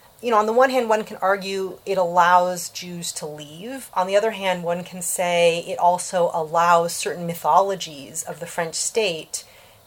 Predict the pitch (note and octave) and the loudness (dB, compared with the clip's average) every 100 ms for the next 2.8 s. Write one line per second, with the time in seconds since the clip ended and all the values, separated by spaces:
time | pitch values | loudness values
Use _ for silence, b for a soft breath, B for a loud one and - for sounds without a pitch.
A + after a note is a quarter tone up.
0 | - - F#3+ E3+ F3 E3+ E3 E3 - F3 | -10 -8 -10 -12 -14 -12 -12 -14 -14 -6
1 | A3 - F3+ D#3 C3+ B2+ C#3+ - F3 F3 | -4 -2 -6 -12 -10 -8 -8 -6 -6 -4
2 | F3 - A3+ A3+ G3+ G3+ F#3 | -8 -12 -10 -8 -4 -4 -6